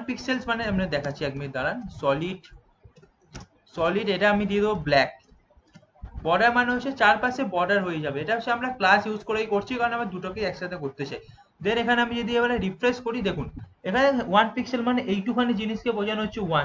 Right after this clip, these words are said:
দেখুন এইটুখানি জিনিসকে বোঝানো হচ্ছে ওয়ান, এর বাইরে ওয়ান আর কিছু না, ওয়ান pixel। এই, এইটুখানি জিনিস হচ্ছে ওয়ান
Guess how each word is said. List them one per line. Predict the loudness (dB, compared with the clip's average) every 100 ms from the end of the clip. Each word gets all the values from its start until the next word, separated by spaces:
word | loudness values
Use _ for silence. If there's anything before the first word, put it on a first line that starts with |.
| 0
দেখুন | -2 -2
এইটুখানি | -2 -2 0 0 0
জিনিসকে | -4 -4 -4 -2
বোঝানো | -4 -4 -6
হচ্ছে | -4 -2
ওয়ান, | 0 -2 -4 _ _ _ _ -4
এর | 0 4
বাইরে | 6 6 4
ওয়ান | 4 0 2 0
আর | 0
কিছু | -2 -6 -4
না, | 0
ওয়ান | 0 0
pixel। | -4 -4 -4 -4
এই, | -4 -6
এইটুখানি | -4 -2 -2
জিনিস | 0 -2
হচ্ছে | 0 2
ওয়ান | 4